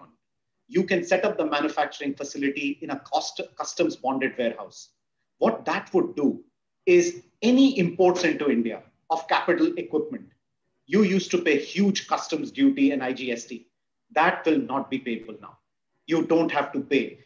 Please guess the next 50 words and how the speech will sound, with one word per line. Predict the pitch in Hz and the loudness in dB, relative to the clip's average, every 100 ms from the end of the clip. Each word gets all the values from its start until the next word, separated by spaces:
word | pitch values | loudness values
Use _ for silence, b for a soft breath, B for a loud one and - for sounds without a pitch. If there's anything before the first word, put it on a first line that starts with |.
| b | b
It's | 180 170 | -2 2
like | 185 175 | 2 2
a | 190 | 0
forever | - 156 156 170 185 151 | 0 2 6 6 4 4
deferral | 147 139 147 110 - _ _ _ | 0 0 -2 -4 -8 _ _ _
till | 214 254 | 4 6
the | 226 | 4
time | - 160 156 156 - _ _ | 2 2 2 0 -4 _ _
you | 151 | -6
don't | 143 165 190 - | 0 2 2 0
move | 156 160 | -2 0
the | 156 | 0
capital | 147 147 - 147 143 | 0 -2 -2 -6 -2
goods | 135 139 - | 0 -2 0
out | 175 - | 0 2
of | - | 0
the | - | -2
factory. | - 120 - 107 104 | -2 -6 -8 -20 -18
If | - - | -14 -12
you | 180 | -8
move | 160 170 | -4 -2
the | 170 | 0
capital | 160 160 165 | -2 -4 -6
goods | 160 160 | -6 -2
out | 156 160 | -2 -2
of | |
the | 156 | -4
factory | 135 156 - 165 | -2 -2 -2 -10
to | 165 | -12
domestic | 123 113 135 - 190 | -10 -4 -2 0 0
area, | 185 185 208 214 B B - | 4 4 4 0 B B -10
you | 139 | -4
may | 135 | 0
have | 139 147 - | 0 -4 -8
to | |
pay | 156 147 | -6 0
a | 139 | 0
slight | 135 - 135 135 | 0 -4 -4 -2
amount | 139 139 135 | 0 0 0
of | 135 | -2
duty. | 127 135 151 151 B B - | -2 -4 -4 -8 B B 0
If | 175 175 | 0 2
you, | 185 - 131 | -2 -2 -2
after | 147 - 190 | -2 0 0
finishing | 170 160 156 147 | 0 0 -2 -2
it, | 131 - _ - | -6 -8 _ -12
export | 151 - 185 190 | -10 0 2 4
out, | 175 165 165 - | 4 2 -2 -18
no | 123 139 143 | -12 -2 -2
duty. | 123 113 104 | 0 -6 -10